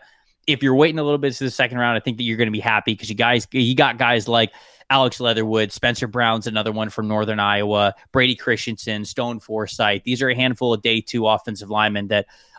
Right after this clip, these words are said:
I think could really help out teams earlier than you would expect for day two O linemen who normally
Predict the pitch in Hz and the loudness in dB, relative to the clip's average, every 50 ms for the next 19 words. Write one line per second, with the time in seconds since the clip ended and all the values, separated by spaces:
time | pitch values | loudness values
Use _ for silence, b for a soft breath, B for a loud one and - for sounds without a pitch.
0 | b - 120 120 - - 131 101 - 127 101 101 107 113 113 113 107 98 113 110 | b -2 -2 -2 -2 -4 -4 -2 -4 -4 -4 -2 -2 -2 0 0 0 2 2 0
1 | 101 - 113 110 110 101 - - 113 110 104 101 92 95 - _ - 180 196 185 | 2 2 2 2 2 0 -2 -4 -4 -2 -2 -4 -6 -8 -4 _ 4 4 6 6
2 | 185 170 160 147 127 123 127 127 127 123 120 107 107 - - - - 120 117 107 | 6 6 6 4 2 0 0 0 0 -2 -2 -2 -4 -6 -8 -4 -2 0 0 0
3 | - - - - 110 107 104 101 - b b b b b 131 127 131 127 117 - | -2 -6 -12 -6 -4 -2 -2 -2 -4 b b b b b 0 0 2 2 0 -2
4 | - 120 113 113 117 113 107 104 107 104 101 104 101 107 117 113 117 123 127 127 | 0 2 4 4 4 4 4 2 2 2 2 0 -4 -4 -4 -2 0 2 4 4
5 | 123 120 117 110 107 104 104 104 104 - | 4 2 2 0 0 2 0 0 -2 -4